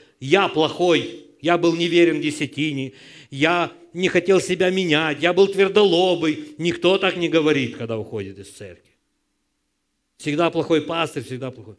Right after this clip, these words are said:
И каждый остававшийся в церкви, сообщаясь с такими людьми, он оскверняет свой дух.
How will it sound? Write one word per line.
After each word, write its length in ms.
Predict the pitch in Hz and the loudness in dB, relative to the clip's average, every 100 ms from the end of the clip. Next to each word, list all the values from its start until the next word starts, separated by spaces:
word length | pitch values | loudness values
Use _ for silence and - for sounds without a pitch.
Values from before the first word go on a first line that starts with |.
| _ _ _ | _ _ _
И 120 | - | -10
каждый 600 | 127 _ 175 190 185 190 | -10 _ -4 -2 -2 -2
остававшийся 920 | 180 170 - 175 170 160 - 135 - | -2 -4 -4 -4 -2 -6 -8 -8 -6
в 60 | 113 | -8
церкви, 640 | - 160 170 - 107 95 _ _ _ _ _ _ _ _ _ | -6 -4 -4 -6 -12 -16 _ _ _ _ _ _ _ _ _
сообщаясь 880 | - - 170 165 170 - 214 208 190 | -12 0 2 2 0 -4 0 2 0
с 40 | - | 0
такими 340 | 175 202 185 | -2 -2 -2
людьми, 640 | 170 175 170 185 208 165 147 | 0 0 -2 -2 0 0 -2
он 140 | 165 | -2
оскверняет 800 | 160 - 165 156 170 180 175 170 | -4 -2 0 0 0 0 0 -2
свой 240 | - 160 | -2 -2
дух. 580 | 160 135 175 147 - - | -2 -4 -6 -6 -10 -18